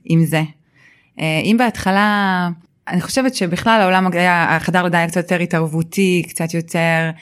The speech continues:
להחליט בשביל הילדת, אנחנו לגמרי במקום אחר, אנחנו מאוד מקשיבים וקשובים לצרכים של הילדת עצמה ומה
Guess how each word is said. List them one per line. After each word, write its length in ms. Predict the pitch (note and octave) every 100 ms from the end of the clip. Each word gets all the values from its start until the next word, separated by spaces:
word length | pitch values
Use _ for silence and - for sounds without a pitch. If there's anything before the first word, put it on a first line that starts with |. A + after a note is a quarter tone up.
| - - -
להחליט 420 | D#3+ D#3+ F#3+ F#3
בשביל 300 | D#3 D#3 F#3+
הילדת, 280 | F#3+ G3 F#3+
אנחנו 340 | D3+ D3 E3+
לגמרי 540 | D#3+ D3 D#3 E3+ F3 D#3+
במקום 400 | C#3+ D3 - D3+
אחר, 500 | C#3+ - E3 F3 F3 F3+ - - -
אנחנו 360 | D#3+ D#3+ D#3 D3+
מאוד 440 | D3+ D3+ F#3 F3
מקשיבים 540 | E3+ - D#3 D#3 D#3+ C#3+
וקשובים 520 | D3+ D3+ D#3+ E3 E3+
לצרכים 340 | D3+ C#3+ -
של 120 | E3 D3+
הילדת 240 | D#3 E3
עצמה 300 | - F3 E3+
ומה 280 | D3+ D3+ E3